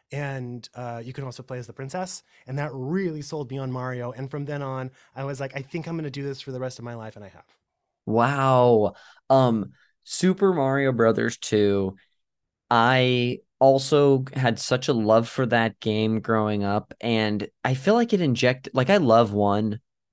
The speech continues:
Speaker 2: but I
Speaker 1: Mm-hmm.
Speaker 2: felt like two injected, even though, you know, I mean, it's said, been said a million times, it's, uh, it's a reskin of a different game, um, called Doki Doki Panic, but I feel like it injected so much personality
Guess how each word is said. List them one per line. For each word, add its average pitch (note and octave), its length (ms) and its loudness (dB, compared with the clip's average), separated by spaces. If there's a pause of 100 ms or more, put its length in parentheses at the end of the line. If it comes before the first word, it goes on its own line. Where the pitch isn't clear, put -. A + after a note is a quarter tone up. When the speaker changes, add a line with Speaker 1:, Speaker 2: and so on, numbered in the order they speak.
Speaker 2:
but C3+ 100 4
I F#3+ 60 4
Speaker 1:
Mm-hmm. D3+ 80 -6
Speaker 2:
felt - 120 2
like C3 140 4
two C3+ 200 2
injected, A2+ 580 0
even D3+ 300 4
though, A#2 180 4
you G#2+ 160 0
know, E2+ 280 -2
I F2+ 140 -4
mean, F2+ 180 -6
it's F2 160 -10
said, F#2 240 -2
been F#2 140 -6
said A#2 140 -2
a A#2+ 40 2
million A2+ 260 2
times, G2+ 460 -2
it's, F#2+ 320 -4
uh, G2 320 2 (520)
it's - 420 0
a A2 240 4
reskin A2 580 0
of G#2 120 -2
a G#2+ 100 0
different G2 420 -4
game, F#2 440 -2 (100)
um, F2+ 500 -2 (200)
called - 220 -6
Doki G2+ 220 -4
Doki G2 260 -2
Panic, F#2 300 -6
but - 380 2 (440)
I A#2 80 0
feel D3+ 120 0
like D3+ 140 2
it C3 80 2
injected B2 420 -2
so C#3 220 2
much C#3 220 0
personality G2 840 0